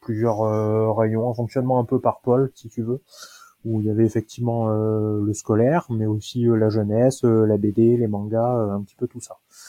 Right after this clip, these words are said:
Et je suis un peu, euh, bah, le libraire, euh, en net, c'est-à-dire qu'il y a vraiment un ou deux libraires dans chaque rayon qui ont des rôles, euh, enfin, voilà, bien spécifiques, qui gèrent leur rayon, et moi je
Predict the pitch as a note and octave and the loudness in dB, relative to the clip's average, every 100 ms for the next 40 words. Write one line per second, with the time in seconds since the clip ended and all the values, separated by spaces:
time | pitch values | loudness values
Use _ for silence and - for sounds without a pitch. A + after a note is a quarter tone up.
0 | - _ _ C3+ C#3 B2 - C#3 A#2+ C#3 | -20 _ _ 4 6 6 4 4 6 10
1 | D#3+ C#3+ B2 A#2 A2+ A#2 B2 A#2+ A2+ A#2+ | 12 12 10 8 6 8 6 6 4 4
2 | B2+ C#3 B2 A#2+ A#2+ B2+ A2 - A2+ - | 8 8 8 6 6 2 0 -2 -6 -2
3 | A2+ A2 G#2+ B2+ C3+ B2 - C#3 C3 B2+ | 0 0 0 0 2 0 2 2 4 4
4 | A#2+ B2 B2+ B2 A2 - - - A#2+ D3+ | 4 4 4 2 -4 -8 -12 -8 -4 -2
5 | D#3 - A2+ A2 G#2+ B2 A2+ G#2 G#2 G#2 | -4 -6 -2 0 4 4 4 2 0 -2
6 | A2 A2 G#2 G#2+ A#2+ G#2+ A2+ A2+ A#2 - | -4 -10 -8 -2 0 0 -4 -10 -12 -16
7 | A2 C#3+ - A2 A2 A#2+ A#2 G#2 G#2+ C3+ | -14 -16 -12 -4 0 2 0 -2 -2 -2
8 | B2 A2 B2 A#2 | -2 -2 -2 -2